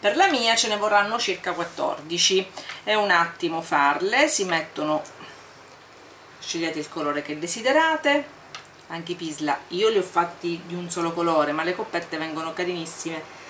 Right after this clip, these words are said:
anche, eh, con, con tanti colori. Ok.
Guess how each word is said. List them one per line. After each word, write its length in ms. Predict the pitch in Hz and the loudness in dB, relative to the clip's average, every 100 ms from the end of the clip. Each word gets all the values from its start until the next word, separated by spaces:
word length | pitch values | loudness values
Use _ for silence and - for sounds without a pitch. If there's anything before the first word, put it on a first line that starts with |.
| - - | -18 -8
anche, 680 | 185 208 208 - 190 175 - | 0 0 0 0 4 4 0
eh, 280 | 170 170 160 | -4 -2 -2
con, 540 | 185 180 170 165 160 160 | -2 -4 -2 -2 -2 -2
con 180 | 185 | -4
tanti 340 | 175 160 151 151 | -2 -4 -4 -8
colori. 440 | 151 143 139 - - - | -4 -4 -4 -8 -12 -14
Ok. 180 | - | -10